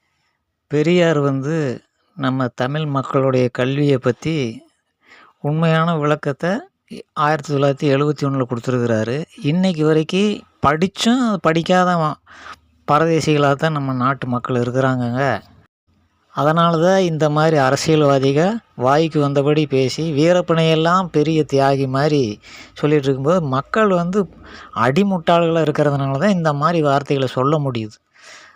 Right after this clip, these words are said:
அடித்து கேட்கக்கூடிய அறிவு பெற்றவர்கள் தமிழ்நாட்டுல இருந்தா இந்த மாதிரி எல்லாம் யாரும் பேச மாட்டாங்க அப்படிங்கிறத நம்ம பார்க்கணும். இப்போ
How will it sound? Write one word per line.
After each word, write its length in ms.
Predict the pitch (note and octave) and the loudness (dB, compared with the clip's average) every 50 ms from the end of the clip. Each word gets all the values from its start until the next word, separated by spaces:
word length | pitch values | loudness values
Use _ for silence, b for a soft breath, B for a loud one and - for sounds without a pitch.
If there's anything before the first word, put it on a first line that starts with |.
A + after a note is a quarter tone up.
| B B B B B B _ _ _ _ _ _ _ - | B B B B B B _ _ _ _ _ _ _ -4
அடித்து 380 | C#3 C#3+ D#3+ F3 G#3 F3+ - E3+ | -2 0 0 0 -2 -4 -6 -6
கேட்கக்கூடிய 640 | - E3+ E3+ D#3+ D3 C#3+ - D#3 D3+ D3+ D3+ C#3+ C#3+ C#3 B2+ A#2 A2 - - _ _ _ _ _ _ _ _ _ _ _ _ | -2 0 0 0 -2 -4 -2 -2 0 2 2 2 0 0 -2 -4 -6 -8 -10 _ _ _ _ _ _ _ _ _ _ _ _
அறிவு 360 | - - C#3 D3 E3+ F3 D#3+ | -2 0 0 2 2 2 2
பெற்றவர்கள் 580 | D#3 D3+ C#3+ C#3 D3 D3 C#3+ C#3 C3+ C3 B2 - | 0 0 -2 0 0 2 2 2 0 -2 -2 -2
தமிழ்நாட்டுல 460 | C3 B2+ C3+ C#3+ D3 D3 B2+ B2 B2 B2 | -4 -4 -2 -2 -4 -4 -2 0 0 0
இருந்தா 220 | B2+ B2+ C#3 D#3+ | 0 0 -2 -4
இந்த 180 | D3+ C3+ B2+ B2 | -2 -2 -4 -4
மாதிரி 220 | B2 C3+ C#3+ C3+ | -2 -2 0 0
எல்லாம் 240 | C3 C3 C#3 C#3 C3 | 0 -2 -2 -4 -6
யாரும் 380 | B2 A#2 A#2+ B2+ C3 C3+ A#2+ - | -6 -8 -10 -10 -10 -12 -14 -12
பேச 280 | - A#2+ C3+ - - | -8 -8 -8 -6 -6
மாட்டாங்க 380 | B2+ A#2+ A#2+ A2+ - A2+ A2 A2+ | -8 -8 -8 -8 -10 -10 -8 -6
அப்படிங்கிறத 540 | A#2 A2 A2 - A2+ G#2+ G#2+ A2 A2 G#2 G2+ F#2+ - _ _ _ b b b b b b b b b b b b b b _ _ _ _ _ | -8 -8 -6 -8 -10 -8 -8 -8 -8 -10 -12 -14 -18 _ _ _ b b b b b b b b b b b b b b _ _ _ _ _
நம்ம 180 | - B2+ A#2 A2+ G#2+ - | -10 -8 -6 -8 -8 -6
பார்க்கணும். 460 | A2+ A2+ A2+ G#2+ - G#2+ G2 G2 - _ _ _ _ _ _ _ _ _ _ | -4 -2 -2 -4 -4 -12 -12 -14 -18 _ _ _ _ _ _ _ _ _ _
இப்போ 220 | C#3 - - C3 | -18 -8 -6 -4